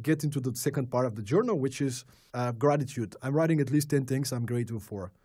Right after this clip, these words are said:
I'm grateful for the amazing podcast we had with Marta and Anna. I'm grateful for the opportunities that I have. I'm grateful for my parents. I'm grateful for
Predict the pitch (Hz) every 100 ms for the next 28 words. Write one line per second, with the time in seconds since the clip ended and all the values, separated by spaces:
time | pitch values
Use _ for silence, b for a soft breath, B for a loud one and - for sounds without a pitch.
0 | _ _ _ 143 151 147 156 147 131 -
1 | 131 131 123 b b 135 131 135 131 135
2 | 123 131 127 123 123 - 120 127 120 123
3 | 131 123 123 127 127 123 95 b b 135
4 | 131 156 151 131 143 135 135 143 127 143
5 | 135 127 117 127 113 120 113 127 151 143
6 | 127 143 127 147 139 104 - b b b
7 | 123 143 160 156 - 147 143 139